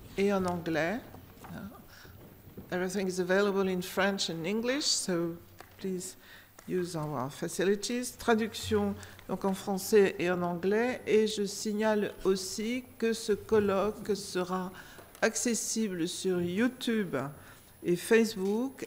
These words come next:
ainsi que sur le site internet de la Cour. Donc j'en profiterai pour saluer tous les extérieurs qui peuvent se brancher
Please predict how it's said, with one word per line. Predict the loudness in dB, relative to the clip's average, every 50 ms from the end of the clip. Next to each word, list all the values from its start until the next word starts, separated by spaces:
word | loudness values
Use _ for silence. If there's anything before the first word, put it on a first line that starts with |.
| -2
ainsi | 0 0 0 -2 -2 -4 -4 -4 -4
que | -4 -2 -2 -2
sur | -2 -4 -4 -2 0 0 0
le | -2 -4
site | -4 -8 -8 -6 -6 -6 -4 -4
internet | -4 -4 -4 -4 -4 -4 -2 -2 -2 -2 -2 -2 -4 -8 -14 -16 -4 0
de | 2 2
la | 2 2
Cour. | 0 -4 -6 -4 -2 -2 0 -2 -2 -4 -8 -8 -6 -6
Donc | -4 -4 -4 -4 -6 -10 -12 -12
j'en | -10 -6 -6 -6 -6
profiterai | -6 -8 -10 -10 -10 -10 -10 -10 -10 -4 -2 -2 -2 -2 -4 -8 -14 -16 -18 -20 -20 -20 -20 -16
pour | -14 -12 -10
saluer | -8 -4 0 0 0 2 2 0 0 0
tous | 0 -4 -4
les | -2 -2 0 2 0
extérieurs | 0 0 0 0 0 0 0 -2 -2 -2 -2 -2 -4 -8 -12
qui | -14
peuvent | -10 -6 -6 -6 -6 -6
se | -8 -8 -8
brancher | -8 -6 -6 -6 -4 -2 -2 0 0 0 0 0